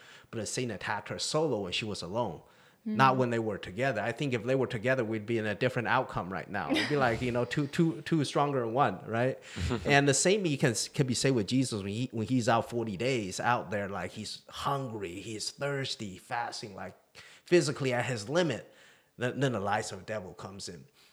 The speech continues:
Speaker 1: So when those moments come, we know that we're gonna be our weakest. How does someone overcome maybe shame,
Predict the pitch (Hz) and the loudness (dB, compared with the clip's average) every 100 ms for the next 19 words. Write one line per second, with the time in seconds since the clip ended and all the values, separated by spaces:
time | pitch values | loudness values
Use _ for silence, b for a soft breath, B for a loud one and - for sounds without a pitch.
0 | b - - 151 131 127 143 190 185 160 | b -8 2 4 4 4 4 6 4 4
1 | - 123 131 107 90 - 120 104 87 - | 4 2 4 0 -2 -6 -4 -4 -6 -14
2 | _ - 104 131 131 127 135 131 107 117 | _ -12 -2 0 2 2 2 2 2 -2
3 | 127 107 110 107 98 101 113 - 85 90 | -2 -2 0 0 0 -4 -6 -8 -10 -10
4 | - b b b b - 135 170 147 - | -14 b b b b 2 2 4 0 2
5 | 113 113 107 104 110 113 107 - 107 101 | 0 0 -2 -2 -2 -2 -4 -2 -2 -2
6 | 101 104 98 95 - - 101 104 110 | -2 -4 -4 -2 -2 -2 -2 -4 -8